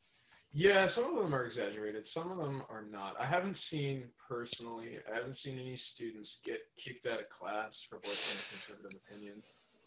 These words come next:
Um, it, I'm sure it happens every now and then, but it's not, it's not common. Uh, I have not personally seen or experienced people getting lower grades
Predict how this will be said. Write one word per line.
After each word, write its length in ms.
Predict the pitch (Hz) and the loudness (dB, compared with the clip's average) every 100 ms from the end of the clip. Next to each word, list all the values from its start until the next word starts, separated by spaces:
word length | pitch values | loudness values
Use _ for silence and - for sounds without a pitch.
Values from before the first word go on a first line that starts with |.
| 95 | -8
Um, 440 | 95 95 98 98 - _ _ _ _ 117 | -6 -6 -8 -14 -18 _ _ _ _ 0
it, 200 | 120 - 117 | 0 0 -2
I'm 100 | 123 | 0
sure 100 | 139 | 0
it 80 | 123 | 4
happens 280 | 123 117 117 | 4 2 0
every 160 | 107 107 | -4 -4
now 160 | 104 | -4
and 100 | 107 | -4
then, 200 | 107 120 131 _ _ _ _ 135 | -4 -6 -6 _ _ _ _ 0
but 340 | 107 104 90 - | 4 4 2 -4
it's 240 | 113 - - | -6 -6 -4
not, 300 | 113 107 98 - | 0 0 0 -4
it's 200 | 110 - | -8 -6
not 180 | 110 107 - | -6 -6 -8
common. 360 | 104 98 101 101 _ _ _ - - - - - | -8 -8 -10 -14 _ _ _ -20 -20 -20 -14 -4
Uh, 380 | 104 98 101 101 - | -2 0 0 -2 2
I 120 | 113 120 | 4 4
have 220 | 120 113 | 2 4
not 240 | 113 113 - - | 4 4 2 -10
personally 540 | 113 107 - 113 117 117 - - | -6 -6 -8 -8 -6 -8 -10 -10
seen 400 | 110 113 123 127 123 | -8 -8 -6 -8 -8
or 80 | 117 | -10
experienced 600 | - - 120 127 127 - - | -10 -8 -6 -6 -10 -10 -8
people 220 | 131 131 | -4 -2
getting 320 | 127 127 123 | 0 0 2
lower 340 | 120 127 127 127 | 4 4 2 0
grades 300 | 131 131 131 | 2 2 0